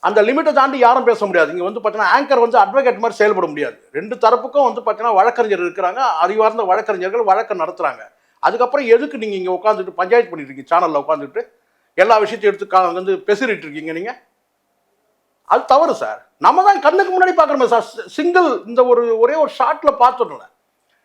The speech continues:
எதுக்காக சி எம் வீட்டு பக்கத்துல சேனல் இருந்தாக்கா வந்து உடனே நீங்க சொல்லுவீங்களா அந்த வார்த்தையை? கங்கைமரன் பேசுறது நான் தான் ஏற்கனவே சொல்லிட்டேன். கங்கைமரன் பேசுறது என் பார்வைக்கு எப்படி இருக்குன்னு கேட்டா, கீழ்ப்பாக்கத்துல மார்ச்சரியில் இருக்கிற பொணம் வந்து எழுந்து உட்காந்து பேசுற மாதிரி இருக்கு என் பார்வைக்கு.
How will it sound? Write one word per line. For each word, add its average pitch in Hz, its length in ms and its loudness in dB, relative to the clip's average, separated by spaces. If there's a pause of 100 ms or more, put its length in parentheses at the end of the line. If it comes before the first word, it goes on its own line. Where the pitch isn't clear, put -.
(100)
எதுக்காக 349 560 2
சி - 240 -6
எம் 320 160 2
வீட்டு 285 160 -4
பக்கத்துல 285 380 0 (100)
சேனல் 254 300 2
இருந்தாக்கா 233 420 -2
வந்து 233 200 -4 (100)
உடனே 233 260 -2
நீங்க 208 200 -10
சொல்லுவீங்களா 165 360 -4
அந்த 131 140 -6
வார்த்தையை? 143 340 -4 (260)
கங்கைமரன் 208 600 2
பேசுறது 220 400 2
நான் 233 140 4
தான் 240 140 2
ஏற்கனவே 214 300 0
சொல்லிட்டேன். 180 340 0
கங்கைமரன் 214 460 0
பேசுறது 208 300 -2 (100)
என் 202 160 -4
பார்வைக்கு 214 320 2
எப்படி 175 160 -4
இருக்குன்னு 156 220 -6
கேட்டா, 196 200 -6 (320)
கீழ்ப்பாக்கத்துல 233 580 0 (220)
மார்ச்சரியில் 220 420 2
இருக்கிற 180 200 -4 (100)
பொணம் 214 260 2
வந்து 196 160 -6
எழுந்து 208 260 0
உட்காந்து 185 360 -4
பேசுற 190 320 2
மாதிரி 226 200 -2
இருக்கு 175 260 -8
என் 208 220 -4
பார்வைக்கு. 190 480 2